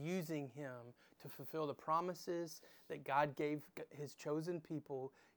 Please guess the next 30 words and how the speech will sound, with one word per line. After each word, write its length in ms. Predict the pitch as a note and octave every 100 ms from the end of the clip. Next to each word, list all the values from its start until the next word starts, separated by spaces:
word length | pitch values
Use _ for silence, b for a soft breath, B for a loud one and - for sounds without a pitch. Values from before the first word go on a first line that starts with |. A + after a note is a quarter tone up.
| D3
years 320 | D3 D#3+ -
prior 580 | - D3+ C3+ B2+ A#2+ A#2+ B B -
when 300 | C#3 C#3 - E3+ D#3 -
God 240 | D3+ C#3+ D3
speaks 400 | - - D3+ -
that 140 | -
we're 80 | C3+
gonna 180 | C#3 B2+
run 380 | B2 D3 D#3+ D#3+
the 160 | D#3+
enemies 360 | D#3 D3+ D3 C3+
out 380 | C3 D3+ - - -
of 360 | D3+ D3+ D3+ - - _ _ _ _ _ _ _ -
God's 280 | C#3 C#3 -
chosen 440 | D#3 D3 C#3+ C3
land, 460 | C3 B2 B2 D3 C#3+
the 100 | C3+
promised 500 | - D3 C3 A#2+ -
land. 140 | - - - - _ _ b b b b
And 180 | C#3 B2+
David 320 | D3 D3+ D#3
is 140 | D3+
the 120 | D3
king 340 | C#3+ - D3 B2+ A#2 A#2 _ b b
that 100 | C3+
ultimately, 720 | C3+ C#3 C3+ C#3 C3+ C3 A#2+ B2 b b b _ _ _ _
in, 280 | D3 C#3+ C#3+ -
even 280 | F3+ F#3 G3
in 220 | F3 D#3+
wartime, 760 | D3 F#3 E3 - C#3 C3+ B2+